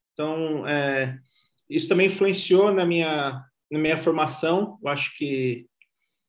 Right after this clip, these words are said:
que isso também é importante falar, né? Às vezes a gente hoje, hoje o jornal tá tão desvalorizado e, e o, o jornalismo, assim, so-, sofrendo ataques, e o jornalismo também é uma fonte de leitura, né?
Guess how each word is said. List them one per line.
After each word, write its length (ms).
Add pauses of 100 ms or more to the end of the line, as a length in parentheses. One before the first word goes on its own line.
(920)
que 100
isso 180
também 260
é 40
importante 480
falar, 320
né? 160
Às 100
vezes 140
a 60
gente 200
hoje, 280
hoje 240
o 20
jornal 280
tá 100
tão 180
desvalorizado 880
e, 240
e 120
o, 260
o 60
jornalismo, 560
assim, 500
so-, 360
sofrendo 640
ataques, 680 (460)
e 460
o 100
jornalismo 460
também 220
é 20
uma 160
fonte 300
de 120
leitura, 520
né? 240